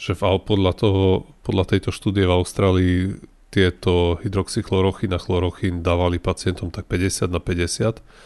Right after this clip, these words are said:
ale to nesedí s-, proste s realitou, lebo, a, vec sa má tak, že ten chlorochín je dosť, a, regulovaný v Austrálii. Na jeho podávanie treba nejaké,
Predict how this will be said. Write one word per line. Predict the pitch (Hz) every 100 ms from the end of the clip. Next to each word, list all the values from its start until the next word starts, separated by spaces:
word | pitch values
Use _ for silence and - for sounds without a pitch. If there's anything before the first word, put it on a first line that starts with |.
| - - - _ -
ale | 87
to | 90 95
nesedí | 87 - 101 90
s-, | 87 - _ -
proste | 98 - 92
s | 87
realitou, | 90 90 90 - 87 85
lebo, | 82 87 - - _ -
a, | 92 87
vec | 87 92 -
sa | 101
má | 87 85
tak, | - 85
že | 87
ten | - 101
chlorochín | - 90 95 - 92
je | 87
dosť, | 92 87 - -
a, | 90 87 87
regulovaný | 87 82 92 87 87 85 90
v | 92
Austrálii. | 92 - - 95 98 107 - - -
Na | 90
jeho | 92 92
podávanie | 90 90 90 85
treba | 82 95 82 85 82 85
nejaké, | 85 85 -